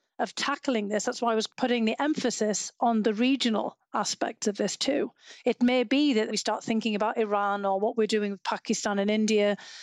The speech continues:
how we're going to posture ourselves with China, and in fact, down the line, I know, a very difficult relationship with Russia. It may be that we might find some other way of dealing with this.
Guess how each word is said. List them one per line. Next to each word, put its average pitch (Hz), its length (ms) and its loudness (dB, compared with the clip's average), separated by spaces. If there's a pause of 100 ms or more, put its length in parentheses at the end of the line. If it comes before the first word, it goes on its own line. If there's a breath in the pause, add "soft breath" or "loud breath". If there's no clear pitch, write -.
(160 loud breath)
how 226 240 0
we're 226 140 2
going 220 220 0
to 208 100 -8
posture - 380 -2
ourselves 208 420 -2
with 208 120 -8
China, 240 540 0
and 254 80 2
in 254 100 0
fact, - 300 -4
down 226 200 0
the 214 100 0
line, 220 480 -2
I 240 40 -2
know, 208 120 2
a 196 40 -4
very 214 200 0
difficult 220 380 -2
relationship 208 560 -2
with 196 140 -2
Russia. 240 360 0 (400 loud breath)
It 254 180 0
may 262 280 4
be 254 300 2
that 220 100 2
we 226 100 2
might 214 220 0
find 220 360 -2
some 247 360 -2
other 226 180 2
way 208 160 2
of 190 120 -6
dealing 202 340 0
with 202 120 -4
this. - 380 -6